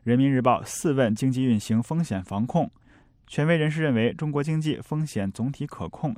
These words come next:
但要对高杠杆和泡沫化为主要特征的各类风险高度警惕。权威人士还表示，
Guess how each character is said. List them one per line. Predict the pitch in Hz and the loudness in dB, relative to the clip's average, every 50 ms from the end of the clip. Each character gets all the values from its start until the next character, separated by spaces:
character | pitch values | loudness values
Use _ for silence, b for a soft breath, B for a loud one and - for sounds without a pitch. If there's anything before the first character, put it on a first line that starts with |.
| - | -6
但 | - 127 120 | -2 0 2
要 | 120 117 | 2 2
对 | 110 120 120 110 110 | 2 0 0 0 0
高 | - - 143 156 | -2 -4 -4 -4
杠 | 156 156 127 107 | -2 -2 -2 -2
杆 | - 98 87 - - | -2 -4 -6 -6 -10
和 | - - - 104 107 104 | -12 -8 -4 -4 -4 -4
泡 | - - - 160 | -4 -6 -4 -2
沫 | 139 123 120 | 0 0 0
化 | - 151 127 117 | 0 0 0 2
为 | 98 98 101 113 | 2 0 0 0
主 | 110 - 101 | 0 -2 -4
要 | 95 98 104 | -4 -4 -4
特 | - - - | -6 -6 -4
征 | 123 135 131 | -4 -2 0
的 | 120 107 101 | 0 0 -2
各 | - 131 127 | -2 -2 -2
类 | 113 101 98 | -2 -2 -2
风 | - - 139 151 151 | -4 -4 -4 -4 -4
险 | - - 95 85 | -4 -6 -6 -6
高 | 87 - 107 107 | -6 -6 -6 -4
度 | 104 107 | -4 -4
警 | 101 - - 90 87 | -6 -6 -8 -10 -10
惕。 | - - 135 123 - B B B B B B B B B B | -6 -4 -2 -2 -2 B B B B B B B B B B
权 | - - 131 131 | -6 0 2 2
威 | 139 135 | 4 4
人 | 127 120 | 4 2
士 | 123 - 135 | 2 2 -2
还 | 120 - 117 | -2 -2 -2
表 | 123 120 104 92 98 | -2 0 -2 -2 -4
示， | - - 143 139 - - | -4 -2 -2 -2 -2 -2